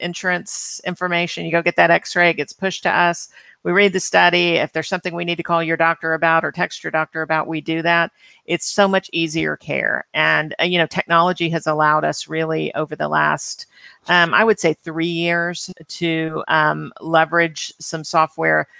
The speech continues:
that really does, eighty-five percent of our patients interact with us completely on messaging. And, um, you know, it's just so much easier than the old way.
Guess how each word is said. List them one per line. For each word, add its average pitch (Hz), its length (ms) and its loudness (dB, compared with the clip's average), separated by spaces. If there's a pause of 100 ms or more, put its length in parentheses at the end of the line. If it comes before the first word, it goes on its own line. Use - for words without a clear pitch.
(140)
that 170 200 2
really 170 300 2
does, 160 280 2
eighty-five 175 520 2
percent 160 260 -6
of 151 80 -10
our 147 100 -2
patients - 540 -6 (480)
interact 160 380 0
with 156 100 -8
us 151 140 -6
completely 156 500 -8
on 147 140 -6
messaging. - 580 -10 (460)
And, 160 540 4
um, 151 520 2 (220)
you 185 120 0
know, 165 140 2
it's 180 260 -2
just - 340 -4
so 175 160 2
much 175 320 -2
easier 151 440 -4
than 151 180 -8
the 151 100 -6
old 151 280 -8
way. 139 400 -6